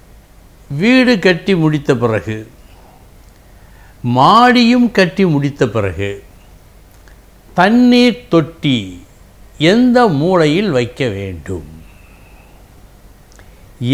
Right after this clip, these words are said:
ஏன் அங்கு வைக்க வேண்டும்? மத்த இடத்தில் எங்கெங்கு வைக்கக்கூடாது?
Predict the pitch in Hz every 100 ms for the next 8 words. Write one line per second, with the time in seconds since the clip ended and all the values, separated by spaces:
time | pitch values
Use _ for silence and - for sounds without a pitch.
0 | 165 214 240 254 226 139 139 139 175 110
1 | 101 131 101 95 87 80 92 85 82 -
2 | - - - - - - - - - -
3 | - - - - 127 139 170 - - 254
4 | 247 196 202 202 - 127 104 101 - -
5 | 127 202 240 247 233 196 233 226 143 -
6 | 165 - - 120 110 90 80